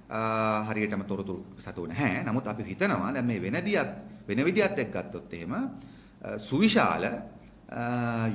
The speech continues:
යුද යුද්ධකදී පාවිච්චි කරන්න ඕන කරන නීති සහ යුද්ධකදී පාවිච්චි කරන්න ඕන ආයතන, පාවිච්චි කරපු ආයතන ක්‍රමවේද පාවිච්චි කරමින් ඉන්නවා. ඒ නිසා,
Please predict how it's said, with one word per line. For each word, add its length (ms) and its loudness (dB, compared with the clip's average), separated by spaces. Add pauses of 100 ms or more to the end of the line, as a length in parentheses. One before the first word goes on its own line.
යුද 200 4 (1160)
යුද්ධකදී 560 6
පාවිච්චි 340 4
කරන්න 240 -4
ඕන 160 -4
කරන 240 0
නීති 300 2
සහ 180 -2
යුද්ධකදී 380 -2
පාවිච්චි 320 -2
කරන්න 240 -4
ඕන 120 -2
ආයතන, 520 2 (380)
පාවිච්චි 340 -2
කරපු 380 2
ආයතන 420 2 (580)
ක්‍රමවේද 500 2
පාවිච්චි 340 0
කරමින් 280 -2
ඉන්නවා. 260 -4 (920)
ඒ 180 4
නිසා, 360 4